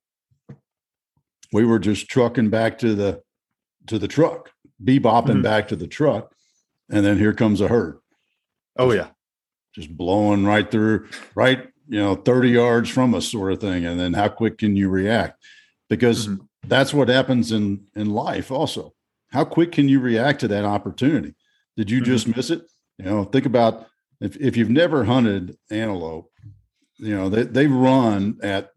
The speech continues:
Speaker 1: thirty plus miles an hour.
Speaker 2: I,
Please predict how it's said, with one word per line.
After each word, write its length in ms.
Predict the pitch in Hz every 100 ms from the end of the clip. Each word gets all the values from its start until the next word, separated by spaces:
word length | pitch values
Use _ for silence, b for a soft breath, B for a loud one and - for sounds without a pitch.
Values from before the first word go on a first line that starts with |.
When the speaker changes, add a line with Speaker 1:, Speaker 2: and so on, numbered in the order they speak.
| -
Speaker 1:
thirty 360 | 117 113 110
plus 360 | 101 117 101 -
miles 380 | 98 95 87 85
an 120 | 92
hour. 280 | 90 - _ _ _ B B B B B
Speaker 2:
I, 240 | 139 147